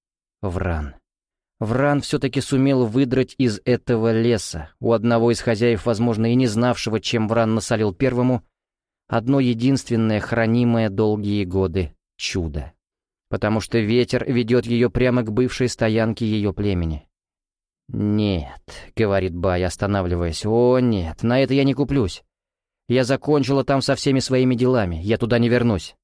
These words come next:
Ветер толкает её в спину сильнее, ветер умоляюще шелестит листьями ближайших деревьев.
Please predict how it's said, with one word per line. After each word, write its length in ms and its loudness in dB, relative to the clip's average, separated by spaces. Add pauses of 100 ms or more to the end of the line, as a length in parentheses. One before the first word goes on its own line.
(1160)
Ветер 420 2
толкает 600 0
её 260 0
в 60 -4
спину 440 0
сильнее, 760 0
ветер 360 0
умоляюще 720 2
шелестит 520 -2
листьями 500 0
ближайших 580 0
деревьев. 640 -4